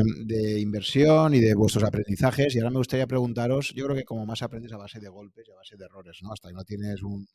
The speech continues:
un error, un golpe, pues realmente lo peor que te puede pasar, siempre decimos que la, la universidad más cara del mundo es la bolsa, ¿no? Y lo peor que te puede ocurrir desde mi punto de vista es que no tengas ningún susto, que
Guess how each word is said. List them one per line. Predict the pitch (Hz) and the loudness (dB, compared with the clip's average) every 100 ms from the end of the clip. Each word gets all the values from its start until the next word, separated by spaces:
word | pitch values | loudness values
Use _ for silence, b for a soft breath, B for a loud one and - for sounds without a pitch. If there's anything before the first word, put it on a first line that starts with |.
| 104 | _
un | 101 101 | -18 -18
error, | 101 104 104 | -18 -20 -20
un | _ | _
golpe, | 101 - 107 113 - b b b b | -16 -10 -6 -6 -8 b b b b
pues | 104 92 | -10 -8
realmente | 98 98 98 104 104 107 104 | -8 -10 -10 -8 -6 -6 -8
lo | 98 | -8
peor | 110 | -8
que | 117 | -8
te | 120 | -12
puede | 120 | -16
pasar, | 113 117 120 | -18 -18 -20
siempre | 120 123 | -16 -16
decimos | 123 123 120 | -16 -18 -14
que | 110 | -12
la, | 104 104 101 | -10 -10 -10
la | 104 | -8
universidad | 104 107 113 113 | -6 -6 -8 -8
más | 117 - | -12 -12
cara | 117 113 | -10 -8
del | 107 | -10
mundo | 110 120 | -14 -18
es | 117 | -16
la | 104 | -18
bolsa, | 104 - 92 | -20 -20 _
¿no? | 101 110 | _ -20
Y | 95 | -20
lo | 95 | _
peor | 95 98 | _ _
que | 107 | _
te | 104 | _
puede | 110 | -20
ocurrir | 104 104 | -20 -20
desde | 110 101 | -20 -20
mi | |
punto | 101 - | _ -14
de | 104 | -14
vista | - 107 | -12 -14
es | - | -16
que | |
no | 98 | -20
tengas | - 101 95 | -20 -20 -20
ningún | 95 110 | -20 -16
susto, | - 113 - 135 b b | -12 -12 -12 -16 b b
que | _ | _